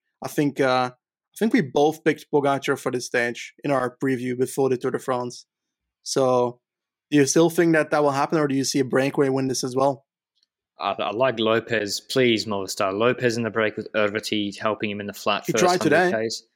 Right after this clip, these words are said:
Speaker 2: He tried. I don't know why, but anyway, tomorrow, please, tomorrow, get, get him in the break with Verona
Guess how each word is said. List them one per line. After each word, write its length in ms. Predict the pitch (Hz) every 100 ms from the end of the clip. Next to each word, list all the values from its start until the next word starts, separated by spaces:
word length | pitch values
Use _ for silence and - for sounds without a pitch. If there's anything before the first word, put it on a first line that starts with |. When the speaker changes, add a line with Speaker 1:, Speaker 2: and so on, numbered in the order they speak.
| _
Speaker 2:
He 100 | -
tried. 260 | 113 135 131
I 160 | 95 101
don't 120 | 104
know 100 | 95
why, 320 | 92 95 87
but 200 | - 64 _ - - _ _ _
anyway, 240 | - 98 - -
tomorrow, 340 | 131 123 113 -
please, 380 | 120 117 101
tomorrow, 400 | - 107 95 90 87 _ _
get, 320 | 110 98 -
get 120 | -
him 80 | 107
in 80 | 98
the 60 | 92
break 320 | 101 92 -
with 200 | 101 -
Verona 500 | 104 92 92 92